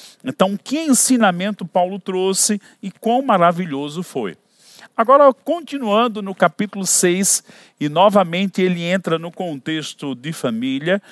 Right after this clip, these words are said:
o título do meu capítulo seis diz aqui, "Deveres de pais e filhos." Ele diz assim, "Filhos,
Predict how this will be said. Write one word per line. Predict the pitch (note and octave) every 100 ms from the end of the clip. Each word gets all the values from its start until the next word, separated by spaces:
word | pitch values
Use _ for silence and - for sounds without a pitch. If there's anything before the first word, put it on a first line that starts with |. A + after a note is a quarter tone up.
| - - _ _ _
o | G#3+
título | G#3 C4+ C4+ B3 G3+
do | G3+
meu | F#3 F#3 F3+ D#3+ A#2+ -
capítulo | E3+ - G3 F#3 D#3+
seis | - F3+ F#3
diz | D#3 E3+
aqui, | E3+ -
"Deveres | D3 F3 D#3 C3 F#3+ G#3+ F3+
de | B2+ F3
pais | _ E3 D3 E3 F3+ D3
e | G3+
filhos." | - F#3+ G3+ A#2+ F2 - - _ _ _ _
Ele | - F3 E3+
diz | D3 D#3+ C#3
assim, | D3 - C#3+ B2+ A2 - _ _
"Filhos, | - - B2 B2+ C#3+ G3+ -